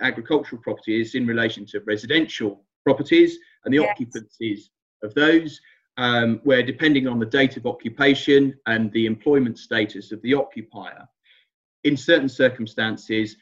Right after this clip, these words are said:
Speaker 1: occupiers can obtain security of tenure, um,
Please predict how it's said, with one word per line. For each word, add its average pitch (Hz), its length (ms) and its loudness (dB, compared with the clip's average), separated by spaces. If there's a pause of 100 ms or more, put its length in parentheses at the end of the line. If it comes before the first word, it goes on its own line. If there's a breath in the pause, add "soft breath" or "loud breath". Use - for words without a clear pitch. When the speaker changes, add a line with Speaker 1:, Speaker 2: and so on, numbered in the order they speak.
(180)
Speaker 1:
occupiers 113 600 -4
can 120 300 -2
obtain 107 440 -2
security 104 500 -2
of 98 120 -8
tenure, 127 520 2 (420)
um, 104 360 -4